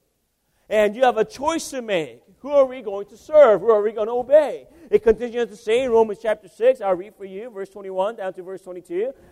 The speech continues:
"What fruit had ye then in those things whereof ye are now ashamed?" By the way, I hope you're ashamed of the past life. Let's be quite frank. And before we got saved, hey, a lot of things we have done, it is shameful to even mention.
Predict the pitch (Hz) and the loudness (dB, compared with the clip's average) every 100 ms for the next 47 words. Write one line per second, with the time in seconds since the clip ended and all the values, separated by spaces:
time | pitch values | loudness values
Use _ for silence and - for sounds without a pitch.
0 | _ _ _ 170 214 233 233 226 277 311 | _ _ _ 4 6 6 0 -10 -10 -8
1 | 262 233 226 190 208 220 196 214 262 - | -6 -6 -6 -6 -4 -4 -2 0 -2 -6
2 | 220 220 175 202 208 202 214 226 254 254 | -12 -12 -8 -6 -6 -4 -4 -4 -10 -12
3 | - 330 262 135 107 _ _ _ - 494 | -14 -14 -12 -14 -20 _ _ _ -14 -12
4 | 240 226 190 233 185 151 _ 190 208 208 | -8 -4 -4 -6 -12 -18 _ -18 -16 -16
5 | - 165 156 131 _ 156 156 - - 95 | -8 -6 -6 -14 _ -12 -12 -14 -20 -20
6 | 87 76 _ _ _ _ _ _ _ _ | _ _ _ _ _ _ _ _ _ _
7 | _ _ _ _ _ _ _ _ 170 - | _ _ _ _ _ _ _ _ -20 -12
8 | 165 - - 190 147 135 135 151 202 214 | -12 -12 -18 -16 -16 -16 -18 -16 -10 -8
9 | 180 147 143 - - 202 156 131 175 - | -8 -10 -12 -16 -20 -20 -18 -14 -14 -16
10 | _ _ 214 240 208 208 156 175 175 131 | _ _ -16 -14 -14 -18 -18 -16 -16 -14
11 | 180 240 170 175 180 - - 180 214 170 | -14 -12 -14 -16 -20 -20 -20 -20 -20 -20
12 | 156 147 156 127 117 165 208 _ | -20 -20 -20 -20 -18 -18 -18 _